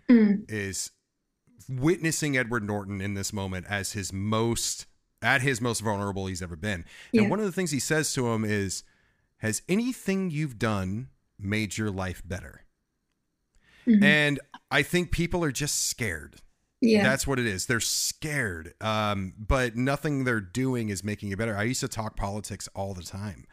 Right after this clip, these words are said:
Speaker 1: Mm.
Speaker 2: Uh, I don't anymore. There's
Speaker 1: Yeah.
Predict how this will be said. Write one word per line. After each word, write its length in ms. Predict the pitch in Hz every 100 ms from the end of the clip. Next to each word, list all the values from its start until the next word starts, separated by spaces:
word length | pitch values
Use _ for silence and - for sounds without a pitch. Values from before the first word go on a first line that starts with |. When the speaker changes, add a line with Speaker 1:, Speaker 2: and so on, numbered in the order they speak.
| _ 240
Speaker 1:
Mm. 400 | 214 202 190 -
Speaker 2:
Uh, 320 | 101 98 95 -
I 80 | 120
don't 540 | 120 110 127 - - - _ _ _ -
anymore. 560 | 104 92 85 76 62 - -
There's 260 | 120 107
Speaker 1:
Yeah. 80 | 202